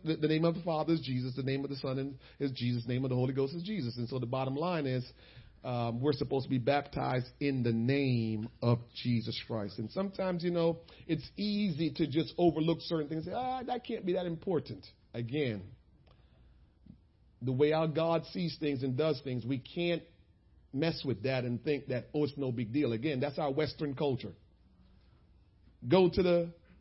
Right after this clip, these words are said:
um, the Middle Eastern culture and you see everything means something. It's specific. So they do it because it means something. It's specific. They don't try to leave anything out. But us in North America, "Well, what's the big deal?" That's 'cause that's our culture.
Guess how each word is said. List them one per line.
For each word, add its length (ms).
um, 380
the 60
Middle 260
Eastern 320
culture 300
and 80
you 80
see 200
everything 360
means 280
something. 380
It's 120
specific. 500
So 200
they 160
do 300
it 160
because 320
it 180
means 420
something. 360
It's 160
specific. 420
They 60
don't 200
try 140
to 80
leave 280
anything 360
out. 180
But 240
us 240
in 140
North 180
America, 420
"Well, 120
what's 160
the 80
big 240
deal?" 420
That's 180
'cause 140
that's 220
our 200
culture. 580